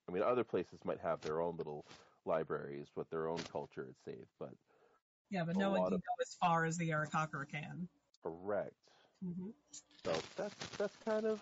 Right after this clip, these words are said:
Speaker 1: where I got with the Aarakocra. I mean, if you got, if you got any other questions or points you wanted me to cover with it, I can, got a pretty good feel for 'em, so I could probably fill in the blank, so to speak.
Speaker 2: I mean, n-,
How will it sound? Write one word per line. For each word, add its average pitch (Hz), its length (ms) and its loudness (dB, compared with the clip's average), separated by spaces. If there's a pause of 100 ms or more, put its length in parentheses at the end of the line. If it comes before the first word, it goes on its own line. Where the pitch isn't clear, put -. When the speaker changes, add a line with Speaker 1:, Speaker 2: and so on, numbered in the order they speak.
(100)
Speaker 1:
where 214 160 0
I 202 140 4
got 196 200 2
with 180 140 -4
the 185 80 -4
Aarakocra. 175 460 -2
I - 40 0
mean, 95 140 0
if 95 100 -4
you 113 60 -4
got, 110 300 4
if - 120 -14
you 110 80 -4
got 92 180 2
any 95 160 -6
other 90 460 -2 (420)
questions 80 560 -6
or 78 100 0 (300)
points - 260 0
you 87 100 -2
wanted 80 160 0
me 76 60 -4
to 71 60 -6 (100)
cover 98 180 0
with 62 160 -8
it, - 120 -6 (120)
I 80 100 -4
can, 62 380 -12 (1040)
got 85 100 2
a 78 40 -4
pretty 87 300 -6
good 78 160 -4
feel 90 220 0
for 78 240 -2
'em, 78 160 -6
so - 60 -8
I - 40 -10
could - 140 -14
probably 64 480 -8 (1040)
fill 80 240 0
in 76 60 -6
the 73 60 -8
blank, 71 340 -8
so 71 80 -12
to - 80 -20
speak. - 260 -10 (1500)
Speaker 2:
I 202 80 -8
mean, 185 340 -2
n-, 180 140 -2